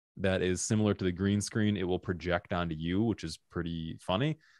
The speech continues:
Uh, it can turn you into a floating head, which is hilarious, or it can turn you into a video, which actually could be kind of fun if you use it <laughs> the right way.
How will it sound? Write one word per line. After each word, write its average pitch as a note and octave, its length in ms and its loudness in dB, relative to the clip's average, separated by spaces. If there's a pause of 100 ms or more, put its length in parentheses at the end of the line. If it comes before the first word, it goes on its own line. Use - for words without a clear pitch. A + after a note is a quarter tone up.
(120)
Uh, F2+ 120 4
it E2+ 100 2
can G2+ 120 0
turn A#2 180 4
you A2 100 6
into F#2 140 2
a - 20 -6
floating G#2+ 400 4
head, G#2 340 2
which B2+ 220 0
is F2+ 100 -2
hilarious, F#2 680 0
or C#3+ 240 10
it A2+ 60 6
can G2+ 160 0
turn A2 180 0
you G2 160 2
into F#2 960 0 (140)
a F2+ 80 0
video, E2+ 480 0 (460)
which F#2+ 180 2
actually G2 340 4
could F#2+ 180 0
be F2 100 -4
kind D#2+ 180 -4
of D2+ 80 -12
fun B2+ 260 2
if F#2+ 140 -6
you F2+ 40 -2
use G#2 240 0
it G#2+ 120 -4
<laughs> - 180 -8
the A2+ 160 6
right C3 260 8
way. G#2+ 240 6